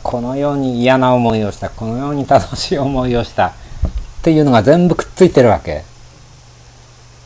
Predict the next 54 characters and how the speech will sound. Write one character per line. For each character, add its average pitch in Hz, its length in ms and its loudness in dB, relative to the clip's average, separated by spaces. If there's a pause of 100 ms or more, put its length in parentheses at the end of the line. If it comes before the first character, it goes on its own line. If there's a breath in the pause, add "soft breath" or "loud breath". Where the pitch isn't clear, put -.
(720)
だ 98 100 -12
か 92 140 -6
ら、 87 360 0
あ 101 80 8
れ 110 200 2
ば、 127 760 4
思 87 440 0
え 127 140 2
ば 139 200 4
あ 139 40 4
る 139 100 0
し、 135 160 -4
思 123 360 0
わ 131 120 0
ね 131 140 0
ば 131 140 2
な 135 160 0
い 131 40 -4
っ - 20 -4
て - 80 -12
言 127 80 -2
っ - 40 -10
て - 160 -6
も、 92 200 -6 (560 soft breath)
あ 98 220 4
る 135 120 6
方 151 200 4
が 120 140 6
圧 131 120 -2 (180)
倒 170 160 4
的 165 180 0
に 160 140 2
多 151 140 2
い 147 40 2
ん 143 40 2
だ 123 100 4
か 104 100 6
ら 95 80 6
大 95 240 2
変 127 100 0
で 143 80 -2
し 160 60 -4
ょ、 160 40 -2
こ 170 120 0
れ。 135 260 -2
解 123 180 0
消 131 180 -4
し - 120 -6
よ 131 80 2
う - 20 0
と 127 120 0
思 107 180 0
う 87 40 -8
と。 78 220 -8